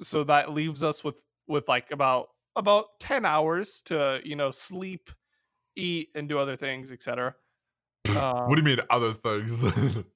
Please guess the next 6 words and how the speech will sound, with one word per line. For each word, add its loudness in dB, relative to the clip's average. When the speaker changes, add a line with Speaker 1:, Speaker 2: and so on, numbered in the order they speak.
Speaker 1:
<laughs> -4
like, 2
stretch, 0
walk 0
around. 2
Speaker 2:
<laughs> -4